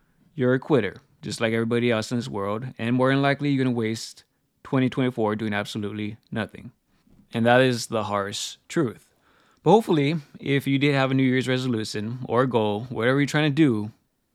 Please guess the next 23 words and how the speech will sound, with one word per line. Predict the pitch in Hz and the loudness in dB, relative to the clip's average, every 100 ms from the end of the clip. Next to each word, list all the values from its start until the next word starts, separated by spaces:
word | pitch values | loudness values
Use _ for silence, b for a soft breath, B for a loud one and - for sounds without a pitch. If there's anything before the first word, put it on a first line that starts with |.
| _ _ | _ _
hopefully | _ 143 143 131 | _ -2 0 0
you're | 131 | 0
still | 131 120 | -2 -2
going | 110 98 | -2 -4
at | 90 | -8
it. | 95 - _ _ _ _ _ | -10 -18 _ _ _ _ _
Hopefully | 127 113 131 | -4 -2 0
you're | 131 | 0
still | - 139 | 0 -2
fighting. | 131 107 98 104 123 - _ | 0 -2 -2 -6 -10 -16 _
Hopefully | 117 123 | -6 -2
you're | 123 | -2
still | 120 127 | -2 -2
competing | 127 - 165 117 107 123 - _ _ - | -4 -2 0 0 -2 -6 -14 _ _ -6
every | 107 110 123 | 0 2 2
single | 135 135 151 | 2 0 0
day, | 117 98 107 117 _ _ | -2 -4 -8 -12 _ _
every | 120 117 135 | 0 2 2
single | 123 135 131 139 | 0 -2 0 2
week, | 151 107 - - _ _ - | 2 2 -4 -18 _ _ -2
every | 127 123 | 0 2
single | 120 123 110 | 0 0 0
month. | 110 104 85 - | 0 -2 -4 -14